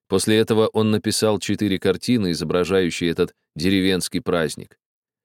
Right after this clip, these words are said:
Пир был удивителен тем, что, вопреки большинству пиров, на нём не было богачей. Гости стояли, сидели и лежали, высоко подняв рога с вином. Эта живописная и нарядная толчья была написана Пиросманом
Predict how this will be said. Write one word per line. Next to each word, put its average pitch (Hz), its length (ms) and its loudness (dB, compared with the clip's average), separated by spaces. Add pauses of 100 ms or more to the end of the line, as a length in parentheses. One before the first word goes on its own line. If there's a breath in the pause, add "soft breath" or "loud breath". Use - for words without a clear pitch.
(220)
Пир 156 180 2
был 147 140 2
удивителен 131 720 0
тем, 143 240 0
что, 95 200 -4
вопреки 95 440 -2
большинству 98 640 -4
пиров, 104 440 -2 (400)
на 101 120 2
нём 120 240 4
не 123 160 2
было 131 180 0
богачей. 120 640 -4 (560)
Гости 131 420 0
стояли, 123 640 0
сидели 117 520 0
и 101 160 -2
лежали, 107 520 0 (320)
высоко 101 480 0
подняв 104 460 -2
рога 95 300 0
с - 100 -10
вином. 90 500 -2 (460)
Эта 78 220 0
живописная 95 720 0
и - 180 -8
нарядная 87 500 0
толчья 85 540 -2
была 82 240 -2
написана 87 580 -4
Пиросманом 82 640 -4